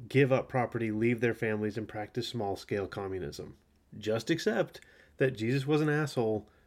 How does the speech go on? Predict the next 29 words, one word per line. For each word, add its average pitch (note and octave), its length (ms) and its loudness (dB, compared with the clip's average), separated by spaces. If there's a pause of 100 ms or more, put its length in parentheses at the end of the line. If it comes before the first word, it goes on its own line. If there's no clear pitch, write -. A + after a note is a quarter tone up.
to - 260 -6
all C3+ 560 6 (160)
bourgeois B2+ 640 6
people, G#2 640 2 (240)
and C#3 420 6 (160)
you've D#3 340 2
solved B2 600 2
the B2+ 100 4
problem F#2+ 720 -2 (580)
of G#2+ 200 0
whether A#2 280 2
Jesus A2+ 520 0
was G#2 260 2
demanding G#2 540 2
the G2 100 0
impossible. F2+ 680 -4 (160)
I A2+ 100 6
think A#2+ 200 0
Graeber G#2 260 4
got F2+ 180 -2
it F#2+ 80 -6
wrong. G#2+ 420 2 (340)
Jesus A2+ 320 0
of B2+ 100 0
Nazareth G#2 500 0 (300)
is A#2 400 2 (240)
the B2 140 2
real G2+ 500 0 (100)
Jesus. - 480 -8